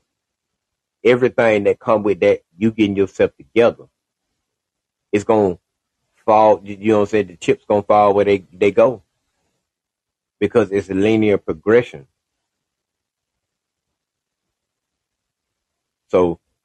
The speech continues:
you gonna always, when you decide to get yourself together, making that conscious decision right there, self-preservation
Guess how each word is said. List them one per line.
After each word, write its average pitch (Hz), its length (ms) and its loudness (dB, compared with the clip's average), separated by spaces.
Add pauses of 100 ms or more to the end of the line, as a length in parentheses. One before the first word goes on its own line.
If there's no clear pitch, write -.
(120)
you 101 100 -6
gonna 104 160 0
always, 110 760 2 (760)
when 95 140 -4
you 107 100 -2
decide 104 360 0
to 98 60 -8
get 110 240 -8
yourself 107 320 -4
together, 107 360 0
making 90 400 -6
that 113 260 -2
conscious 123 300 -8
decision 120 500 -4
right 120 220 0
there, 135 300 0 (2750)
self-preservation 107 1120 -2